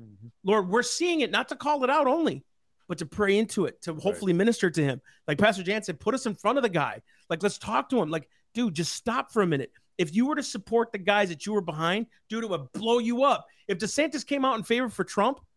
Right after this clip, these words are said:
Speaker 2: and Trump just held back a little bit, dude, it'd be perfect.
Speaker 1: Well, and, and to your point,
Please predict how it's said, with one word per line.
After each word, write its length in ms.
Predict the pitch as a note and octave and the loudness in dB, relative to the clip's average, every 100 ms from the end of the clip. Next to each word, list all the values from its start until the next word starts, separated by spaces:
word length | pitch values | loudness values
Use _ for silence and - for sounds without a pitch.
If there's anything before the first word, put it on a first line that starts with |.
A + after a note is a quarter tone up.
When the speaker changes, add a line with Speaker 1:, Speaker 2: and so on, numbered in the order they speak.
| _ _ | _ _
Speaker 2:
and 120 | F3 | -2
Trump 240 | - B3+ - | 2 0 0
just 140 | - | -2
held 180 | A#3+ F3 | 0 2
back 260 | F#3+ G#3+ | 2 2
a 40 | B3 | -2
little 140 | C4 | 0
bit, 200 | B3+ F3+ | 0 -2
dude, 360 | D#3 G3 A#3+ A#3+ _ - - _ | -4 -4 -4 -10 _ -16 -16 _
it'd 160 | G3+ F3 | -4 -2
be 100 | G#3+ | -2
perfect. 540 | - C#4+ F#4 F4+ A#3+ | 2 2 2 -2 0
Speaker 1:
Well, 160 | A3+ A3 | 2 2
and, 140 | A3 - | -2 -8
and 340 | G3 E3+ D#3+ - _ E3 _ | -8 -8 -12 -16 _ -20 _
to 140 | - | -6
your 180 | G3 C#3 | -2 -4
point, 360 | - B3 B3+ | -2 -4 -4